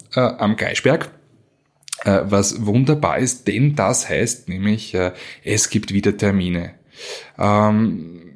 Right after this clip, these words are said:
wir haben unseren Podcast ja zu einer Zeit angefangen, wo es bereits fast keine Termine mehr gab, weil,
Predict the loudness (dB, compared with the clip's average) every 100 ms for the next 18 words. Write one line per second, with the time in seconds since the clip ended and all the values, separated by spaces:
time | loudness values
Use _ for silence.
0 | -2 2 4 4 4 4 2 2 0 2
1 | 2 4 2 0 -2 2 2 2 2 2
2 | 2 2 0 0 -2 -2 -2 -2 -2 -6
3 | _ -12 -10 -6 -2 0 0 2 2 2
4 | 2 -2 -2 -2 -2 -4 2 2 4 2
5 | 0